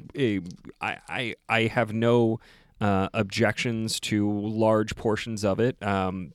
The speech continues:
there are a few little things here and there. The, for instance,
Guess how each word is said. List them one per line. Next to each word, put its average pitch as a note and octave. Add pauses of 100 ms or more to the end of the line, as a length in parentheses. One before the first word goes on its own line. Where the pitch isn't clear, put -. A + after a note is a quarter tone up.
there A2+
are G#2+
a G2+
few C3
little A#2
things A2
here G#2+
and G2
there. G2
The, F#2 (420)
for A2
instance, G2+